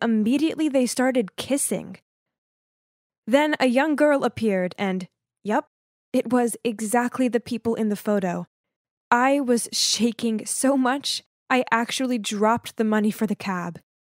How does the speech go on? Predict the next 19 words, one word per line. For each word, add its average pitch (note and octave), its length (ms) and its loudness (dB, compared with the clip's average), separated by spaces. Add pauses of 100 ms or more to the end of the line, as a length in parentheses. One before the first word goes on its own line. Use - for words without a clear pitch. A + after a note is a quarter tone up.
(200)
It C#4 140 -2
felt - 300 -2
like D#4 180 0
my B3 160 0
dad A3+ 320 0
had G3+ 240 -6
punched - 440 -6
me G#3 280 -6
in A#3+ 160 -2
the G3+ 80 -2
chest. - 800 -4 (680)
I A#3+ 220 2
was B3 140 0
so A3+ 260 -2
upset. - 580 -6 (600)
He D#4 100 2
had C#4+ 240 0
this C#4+ 180 -2
whole D4+ 300 0